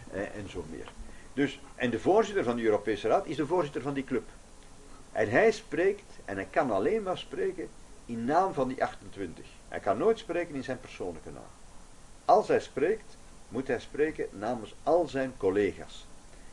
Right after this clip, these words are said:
En vandaar dat hij ook altijd in bestendig in contact moet zijn met, eh, zijn collega's in de Europese Raad, zodanig dat zijn stem,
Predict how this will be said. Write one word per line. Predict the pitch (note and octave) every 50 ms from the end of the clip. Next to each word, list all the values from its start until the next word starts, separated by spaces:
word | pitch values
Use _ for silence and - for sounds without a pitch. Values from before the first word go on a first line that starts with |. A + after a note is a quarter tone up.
| - - -
En | E2 D#2
vandaar | F2+ F2+ F2+ A2 C3+ D#3
dat | D3+ C3 G#2+
hij | A2 G#2+
ook | A2+ A#2+ -
altijd | A2 G#2+ A#2 - A#2+ G#2+ G2
in | G2+ F#2 E2
bestendig | E2 - - - A#2 A#2 G#2 E2
in | E2 E2 -
contact | - D#2+ - - - D#3+ D#3+ - -
moet | C#3 G2 - -
zijn | - F2+ E2+ D#2 - - - - - - - - - - F2+
met, | F#2+ G2 - - - - - -
eh, | F2+ F2
zijn | - F2+ E2+ E2+
collega's | - F2+ F2 A2 C#3 D#3 D3 C3 -
in | G2+ F#2
de | F2+ F2
Europese | F2 E2+ D2+ - - F2 D#2 - - D#2
Raad, | C#2+ F#2 B2+ F3 F#3+ - - - - - - - - - - -
zodanig | - F2+ D#2 G#2+ C3+ E3 E3+ - A2
dat | A#2 G#2+ -
zijn | - - F2+ E2 D#2+
stem, | - - - - C#3 F3 G3+ G#3 G#3